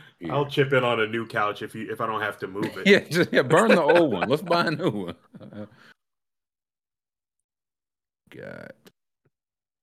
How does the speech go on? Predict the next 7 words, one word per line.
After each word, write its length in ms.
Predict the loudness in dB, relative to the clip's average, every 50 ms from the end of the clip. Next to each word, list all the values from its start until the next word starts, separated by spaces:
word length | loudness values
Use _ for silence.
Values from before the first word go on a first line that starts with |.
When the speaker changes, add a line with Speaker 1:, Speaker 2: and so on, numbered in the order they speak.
| _ _ -8
Speaker 2:
I, 140 | -4 -4 -2 0
I 80 | 0
mean, 100 | -2 -4 -6 _ _ -20 -20 -20 -20 -20 _ _ _ _ _ _ _ _ _ _ -6
what's 200 | -4 -4 -2 0
the 80 | 0
gas 440 | 0 4 4 6 6 6 4 2 0
wh-, 240 | -4 -8 -8 -8 -12